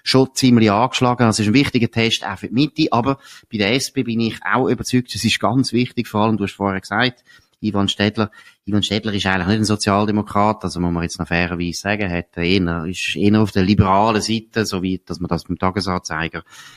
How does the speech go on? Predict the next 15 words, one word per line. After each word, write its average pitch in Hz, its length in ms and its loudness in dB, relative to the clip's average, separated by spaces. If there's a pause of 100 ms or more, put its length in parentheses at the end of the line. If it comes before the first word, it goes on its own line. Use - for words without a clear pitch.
äh, 80 140 -6
kann 76 340 -10
sein. 170 320 4 (500)
Aber 127 480 2 (260)
was 110 320 0
wirklich 139 360 4
entscheidend 113 600 0
ist, 117 460 4
und 101 260 -4
da-, 101 120 2
deshalb 110 340 0
muss 101 100 4
man 90 200 4
ihn 85 40 0
loben, 104 460 4